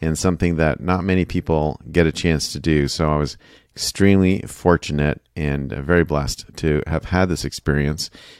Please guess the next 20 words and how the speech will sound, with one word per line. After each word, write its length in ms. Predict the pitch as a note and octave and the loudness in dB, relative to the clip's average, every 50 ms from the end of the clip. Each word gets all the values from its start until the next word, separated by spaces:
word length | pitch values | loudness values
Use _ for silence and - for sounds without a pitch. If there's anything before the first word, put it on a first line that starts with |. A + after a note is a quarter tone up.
| _ _ | _ _
and 120 | - - D2+ | -4 -2 -2
I, 160 | D#2 - - | -2 -2 -2
I 20 | |
sure 240 | D2+ - - A2 G2+ | -4 -2 2 2 4
hope 200 | F2+ G#2 G2+ - | 4 4 4 4
I 60 | E2 | 4
have 200 | D#2 E2+ E2 D#2+ | 4 4 4 4
it 80 | D2+ D2+ | 4 2
again. 340 | D2+ C#2 E2+ D2+ C2+ C2+ C2+ | 2 2 2 0 0 0 2
But 160 | B1+ E2 D2+ | 2 2 2
if 100 | D2 - | 4 2
I 60 | E2+ | 2
don't, 320 | D2+ G2+ G2 G#2 A2 G#2 - | 4 4 4 2 2 2 2
that's 240 | F#2+ F#2+ F#2 - | 2 2 2 2
okay, 520 | - E2+ D#2+ - - F2+ F#2+ A2 C3 D#3+ D#3 - - - - - _ _ - | 2 2 2 2 2 4 4 6 4 4 0 -4 -10 -20 -20 -20 _ _ -6
uh, 220 | D#2 D#2 D#2 D2+ D2+ | -2 0 0 0 0
'cause 280 | - F2 E2+ D2 D2+ | 0 0 0 0 2
it 100 | D#2+ D2+ | 0 0
was, 320 | A1+ C#2 D2+ D2+ C2+ B1 D#2 | 0 0 0 0 0 0 -2
uh, 280 | D#2 C#2+ C#2+ C#2 C2+ | 0 0 0 0 -2